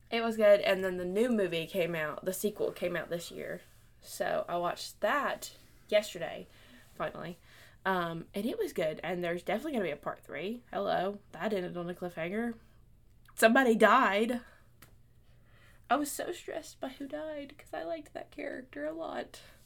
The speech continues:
It's always the characters I like. Jeez Louise.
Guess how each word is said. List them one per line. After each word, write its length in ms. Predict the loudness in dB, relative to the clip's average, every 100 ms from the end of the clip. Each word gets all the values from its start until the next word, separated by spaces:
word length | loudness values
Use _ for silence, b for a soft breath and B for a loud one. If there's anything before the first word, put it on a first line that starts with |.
| b b b b b b b b b
It's 100 | -6
always 180 | -2 0
the 100 | -2
characters 400 | -4 -6 -6 -12
I 120 | -10
like. 360 | -10 -10 -12 -14 -18 b b b b b -20 -20 -20 -20 -20 -20 -20
Jeez 200 | -20 -20
Louise. 840 | -20 -20 -20 -20 -20 -20 -20